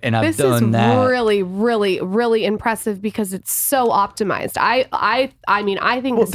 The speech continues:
Speaker 3: this
Speaker 2: is
Speaker 3: is, like, this
Speaker 2: incredible.
Speaker 3: is why I
Speaker 1: Yeah.
Speaker 3: wanted to have you on, and we were talking out in the hall, and I was like, you know, there's a, there's so many lessons that I think y-, young people, any people can get from the way that you've operated, because on the surface, right, like,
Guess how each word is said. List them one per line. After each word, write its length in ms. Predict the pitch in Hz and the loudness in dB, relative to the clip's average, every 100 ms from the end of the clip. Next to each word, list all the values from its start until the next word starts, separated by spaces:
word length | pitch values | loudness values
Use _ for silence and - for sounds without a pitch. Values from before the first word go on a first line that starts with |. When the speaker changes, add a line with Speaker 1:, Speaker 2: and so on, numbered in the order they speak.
| 262 | -2
Speaker 3:
this 20 | |
Speaker 2:
is 40 | - | 0
Speaker 3:
is, 100 | 220 | -2
like, 300 | - 220 170 | -2 0 2
this 120 | 233 | 0
Speaker 2:
incredible. 100 | 262 | -2
Speaker 3:
is 100 | 220 | 0
why 140 | 240 | 0
I 40 | 226 | 2
Speaker 1:
Yeah. 60 | 202 | 2
Speaker 3:
wanted 200 | 208 190 | 0 0
to 80 | |
have 240 | 165 180 160 | 0 0 0
you 100 | 180 | 0
on, 100 | 185 | 0
and 80 | 156 | 0
we 80 | 143 | 0
were 40 | |
talking 360 | - 165 170 160 | 0 -4 -2 -2
out 80 | |
in 80 | 147 | 0
the 80 | 135 | -2
hall, 260 | 113 175 165 | 0 0 2
and 100 | 139 | 2
I 40 | |
was 180 | 127 123 | 0 0
like, 240 | 135 131 - | -2 -4 -4
you 120 | 156 | -2
know, 240 | 139 127 110 | 0 0 -2
there's 260 | 139 131 | -2 -2
a, 60 | 139 120 _ - | -4 -4 _ -4
there's 220 | 151 131 | -4 -2
so 200 | - 175 | 0 0
many 260 | 185 180 | 2 0
lessons 500 | 139 127 135 143 156 | 0 0 0 0 -2
that 120 | 127 127 | -2 -2
I 80 | |
think 280 | 127 147 131 | -2 -4 -6
y-, 160 | 127 143 - | -6 -10 -8
young 360 | 143 127 131 139 | -4 0 0 0
people, 220 | 143 151 | 0 0
any 140 | 196 | -2
people 260 | 180 117 113 | -4 -4 -4
can 180 | 135 110 - | -6 -8 -2
get 260 | 143 135 | -2 -2
from 300 | - 151 127 | -2 -2 0
the 100 | 127 | -2
way 300 | 123 123 127 | 0 0 0
that 120 | 131 | 0
you've 220 | 127 127 117 | -2 -4 -2
operated, 380 | 117 139 160 | -2 -2 -2
because 180 | 151 156 | -2 0
on 120 | 170 | 0
the 80 | 165 | 0
surface, 680 | - 214 226 180 135 123 - | 0 0 0 0 -2 -2 -6
right, 200 | 139 131 | -2 0
like, 240 | 117 123 | 0 -4